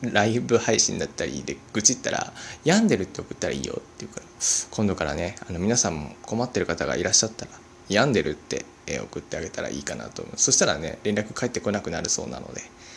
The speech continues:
うん。で、試したんだよね、それも。それも試したんだ。あの、また別の人にね、あの、「元気？」って来たから、「病んでる？」って送ったら、「え、嘘？」とか言って。そっから長くなりそうだったから、「あ、ごめん、嘘、嘘」っ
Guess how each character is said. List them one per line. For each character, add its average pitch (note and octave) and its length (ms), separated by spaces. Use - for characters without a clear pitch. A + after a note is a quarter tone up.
う - 60
ん。 - 160
で、 E3 180
試 E3+ 200
し - 80
た - 80
ん - 80
だ - 60
よ - 60
ね、 - 60
そ - 120
れ - 100
も。 - 160
そ - 140
れ F#3 60
も F3+ 60
試 F3+ 220
し - 60
た - 80
ん - 100
だ。 - 120
あ G#2 100
の、 G2+ 80
ま G#2 120
た G#2 100
別 G2+ 220
の G#2+ 60
人 G#2+ 100
に F#2+ 100
ね、 G#2+ 180
あ F#2+ 80
の、 F#2 140
「元 A2+ 260
気？」 G3 240
っ - 20
て F#3 80
来 - 80
た F#2 100
か - 120
ら、 F2+ 180
「病 A2 240
ん - 20
で F#2+ 120
る？」 D#2 120
っ - 20
て - 220
送 - 60
っ - 80
た - 100
ら、 - 60
「え、 - 220
嘘？」 D3 240
と - 40
か - 40
言 - 80
っ - 40
て。 - 80
そ - 160
っ - 20
か G#3 100
ら F#3+ 60
長 G#3 160
く B2 60
な F#2+ 100
り F#2 60
そ G#2 80
う - 20
だ E2+ 80
っ - 20
た - 140
か - 100
ら、 G#2 80
「あ、 - 20
ご F#2+ 100
め F#2+ 100
ん、 - 20
嘘、 G2 160
嘘」 - 220
っ - 0